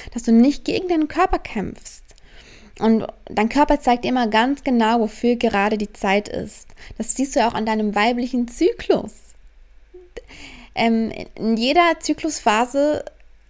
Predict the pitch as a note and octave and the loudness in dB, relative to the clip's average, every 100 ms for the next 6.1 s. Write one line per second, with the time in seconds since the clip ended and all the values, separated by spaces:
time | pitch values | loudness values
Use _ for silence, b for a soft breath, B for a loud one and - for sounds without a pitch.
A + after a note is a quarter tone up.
0 | - A3+ A3+ A3+ A3 G#3+ G#3 - - - | -4 -2 0 0 -2 -4 -6 -10 -14 -20
1 | - - G#3+ G#3 - A3 B3 B3 C#4+ C#4 | -12 0 2 2 0 -2 -2 -2 -4 -4
2 | - B3 A#3+ - A#3+ C4 C4 C4 - A#3 | -2 -2 0 0 0 -2 -4 -6 -2 0
3 | A3+ G#3+ B3 B3 C4 A#3 - B3 D4+ E4 | 2 2 0 0 0 -2 -2 -2 0 0
4 | E3+ - G#3 G3+ G#3+ B B A#3 A#3+ - | -2 -4 -4 -2 -4 B B -4 -2 0
5 | A3 C4 C#4+ C#4+ - C4+ - C4 C4 C4+ | 0 2 0 -2 -2 -4 0 2 4 4
6 | C#4 | 0